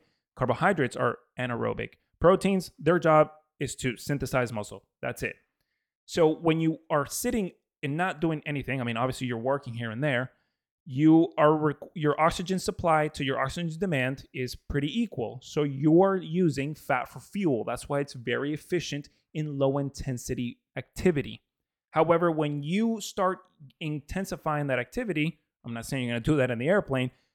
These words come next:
but your body starts now requiring some sort of glucose that's either stored in your liver or your muscles. And that's exactly what your body's gonna do when it doesn't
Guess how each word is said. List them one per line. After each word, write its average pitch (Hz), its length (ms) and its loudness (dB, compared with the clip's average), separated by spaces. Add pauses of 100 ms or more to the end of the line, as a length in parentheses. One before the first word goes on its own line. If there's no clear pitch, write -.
(180)
but 156 100 2
your 165 200 4
body 180 280 4
starts 175 320 -2
now 165 220 0
requiring 135 720 -2
some 139 220 -10
sort 120 240 -6
of 139 120 -8
glucose 254 460 -4
that's 113 220 -10
either 117 160 -8
stored 123 320 -4
in 175 60 -6
your 196 100 -4
liver 151 260 -2
or 185 160 -2
your 202 120 -4
muscles. 254 460 -4 (500)
And 151 180 -4
that's 214 320 -8
exactly 180 540 -8
what 156 200 -6
your 175 80 -6
body's 151 320 -6
gonna 160 180 -8
do 160 460 0
when 135 160 -6
it - 180 -14
doesn't 175 360 -6